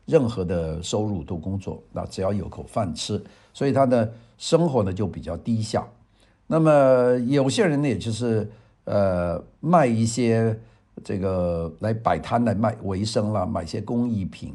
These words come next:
啊，或者是卖一些，呃，食品啊，像这样的是比较多。那么当然呢，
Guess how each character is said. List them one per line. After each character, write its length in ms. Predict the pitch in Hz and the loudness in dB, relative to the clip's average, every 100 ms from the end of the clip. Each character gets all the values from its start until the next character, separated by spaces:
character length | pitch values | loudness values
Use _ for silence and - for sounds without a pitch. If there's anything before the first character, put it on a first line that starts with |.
| 64 | -10
啊， 160 | 82 90 | -6 -6
或 140 | 95 | -6
者 120 | 85 | -10
是 160 | - 104 | -8 -4
卖 220 | 98 110 | -2 -2
一 180 | 90 87 | -2 -6
些， 380 | 87 101 95 - - - - _ _ _ | -4 -4 -4 -6 -16 -20 -20 _ _ _
呃， 260 | - 82 85 | -10 -8 -8
食 400 | - 101 87 170 | -6 -6 -2 -2
品 320 | - - - | -2 -8 -10
啊， 80 | - | -8
像 200 | 95 95 | -8 -2
这 100 | 131 | -2
样 100 | - | -2
的 80 | |
是 120 | - 92 | -6 -8
比 160 | 80 | -8
较 160 | 82 80 | -10 -8
多。 280 | - 104 - _ _ _ _ | -2 -4 -4 _ _ _ _
那 100 | 120 | -2
么 80 | 127 | 0
当 220 | 113 123 | 2 2
然 100 | 117 | 2
呢， 160 | 113 | 0